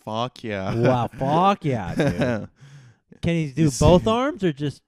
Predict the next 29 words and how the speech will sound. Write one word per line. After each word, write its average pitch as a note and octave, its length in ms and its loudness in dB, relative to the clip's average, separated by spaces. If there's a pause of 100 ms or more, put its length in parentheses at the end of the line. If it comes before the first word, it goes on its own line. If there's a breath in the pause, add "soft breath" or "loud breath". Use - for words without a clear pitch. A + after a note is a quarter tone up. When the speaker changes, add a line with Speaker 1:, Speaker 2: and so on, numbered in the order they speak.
(340)
Speaker 2:
one? A#2+ 380 -4
Speaker 1:
It C#3+ 100 0
looks E3 220 -4
like - 140 -6
he C#4 80 -10
can F3+ 140 -6
do B2 100 -2
both. C3 480 0
Speaker 2:
Looks G3+ 160 0
like F#4+ 80 -2
he C#4+ 80 -2
can G#3+ 80 -8
do A3+ 140 6
his B2+ 180 4
legs. C#3 420 0
His B2 140 -4
legs F3 260 -2
have, F3 220 -2
like, B2 260 -6
Rocky B2+ 560 -2
shit A#2 260 -4
on F#2+ 100 -4
Speaker 1:
Yeah. A#2 200 -4
Speaker 2:
them. G#2 100 -10 (1160)
Speaker 1:
Uh, A2 380 0 (200)
all A#2 260 0
it B2 80 -8
says A#2+ 380 -4
is, A2 140 -2